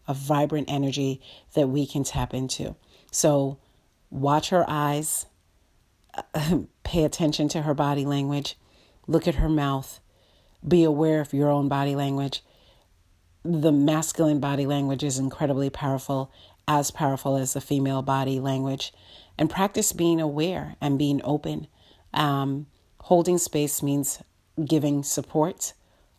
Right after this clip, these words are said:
offering healing, and understanding that this person has come on to you to make you a richer and a better person, even for a limited season. And so be gracious towards each other, be courageous and loving,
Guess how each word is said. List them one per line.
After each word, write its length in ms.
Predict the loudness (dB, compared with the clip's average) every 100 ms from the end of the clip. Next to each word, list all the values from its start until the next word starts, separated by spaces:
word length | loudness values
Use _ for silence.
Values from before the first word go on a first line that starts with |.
| _
offering 440 | 2 2 0 0 0
healing, 560 | -2 0 0 0 -6 -10 _ _ _ _ _ _ _ -2
and 520 | 0 2 -2 -4 -8 _ _
understanding 840 | 0 2 0 -2 0 0 0 -2 -2
that 500 | -2 -2 -6 -10 -16 _ _ _ _ _ _ _
this 280 | -2 0 0
person 480 | -2 -2 0 -2 -2
has 160 | -2
come 260 | -4 -2 -2
on 200 | 0 -4
to 160 | -4
you 160 | -4 -4
to 160 | -4 -2
make 260 | -2 -2
you 100 | -4
a 60 | -2
richer 380 | -2 -4 -4 -2
and 100 | -4
a 60 |
better 240 | -4 -4 -6
person, 480 | -6 -6 -6 -8 -16 _ _ _ -20 _ _ _ _ _
even 300 | 2 2 2
for 160 | 2 0
a 60 |
limited 400 | 2 0 -2 -4
season. 440 | -6 -6 -6 -8 -10 _ _ _ _ _
And 160 | 0 0
so 180 | 2 2
be 140 | 2
gracious 760 | 0 0 0 0 -2 -4 -6 -8
towards 380 | 0 0 2
each 220 | -2 -2 -2
other, 300 | -2 -4 -8 -4
be 100 | -4
courageous 640 | -2 0 0 0 -2 -4
and 200 | -4 -2
loving, 380 | 0 0 -2 -4